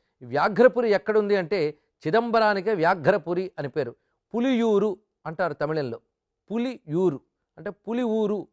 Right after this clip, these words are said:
తెలుగులో కూడా అదే భావం వస్తున్నది. అలాంటి ఆ పులియూరులో వెలిసినటువంటి చిదంబరేశ్వరుడే ఆ వ్యాఘ్రహ అని చెప్పబడుతున్నాడు. పైగా అక్కడ వ్యాఘ్రపాదుడు అనేటువంటి ఒక మహర్షి పరమేశ్వరునికి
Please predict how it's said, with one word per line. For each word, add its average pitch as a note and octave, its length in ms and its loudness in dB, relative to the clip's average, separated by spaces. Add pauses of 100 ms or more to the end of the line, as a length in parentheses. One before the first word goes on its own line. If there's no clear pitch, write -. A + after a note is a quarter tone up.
(100)
తెలుగులో G3+ 320 2
కూడా G3+ 200 -2
అదే F#3 180 0
భావం F3 320 0 (260)
వస్తున్నది. D3 380 -12 (540)
అలాంటి G3 320 0
ఆ F#3 40 0
పులియూరులో B3 720 4
వెలిసినటువంటి G3+ 680 0
చిదంబరేశ్వరుడే G#3 800 0 (460)
ఆ A#2+ 120 -2
వ్యాఘ్రహ E3+ 540 2
అని F3 160 2
చెప్పబడుతున్నాడు. C3 640 -8 (420)
పైగా F3+ 200 2
అక్కడ D#3 180 -2
వ్యాఘ్రపాదుడు G3 880 4
అనేటువంటి F#3+ 460 2
ఒక D#3 80 -6
మహర్షి D3 600 -6 (440)
పరమేశ్వరునికి F#3 760 -4